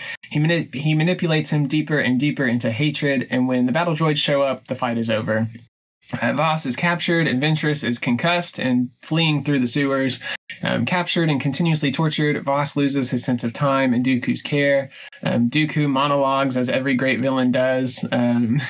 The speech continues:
<laughs> to Voss. Ventress tries to seek help from some old friends, quote unquote. Maybe, probably not, in the bounty hunter crew led by Boba Fett. It's a tough sell, but they agree to help. Um, the Jedi Council is worried for Voss since he's not been making appearances at the bar meetings with Kenobi.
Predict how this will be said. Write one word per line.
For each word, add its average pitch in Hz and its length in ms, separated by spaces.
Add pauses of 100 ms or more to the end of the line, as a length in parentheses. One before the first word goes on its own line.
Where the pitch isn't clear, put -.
<laughs> 131 180
to 139 140
Voss. 147 580 (280)
Ventress 160 560
tries 147 280
to - 80
seek 147 240
help 147 240
from 139 160
some 139 160
old 131 160
friends, 165 680 (140)
quote 175 220
unquote. 196 500
Maybe, 208 600
probably 190 280
not, 190 340
in 147 140
the 139 80
bounty 151 240
hunter 151 220
crew 147 340
led 135 320
by 123 220
Boba 135 340
Fett. 160 460 (520)
It's - 120
a 160 60
tough 208 240
sell, 190 280
but 175 140
they 147 140
agree 147 240
to 139 80
help. 135 360 (240)
Um, 113 220
the 131 80
Jedi 160 320
Council 160 400
is 131 120
worried 147 260
for 147 120
Voss 135 340
since 123 160
he's 127 160
not 127 200
been 131 120
making 127 300
appearances 127 500
at 113 80
the 123 60
bar 156 260
meetings 151 300
with 117 140
Kenobi. 190 540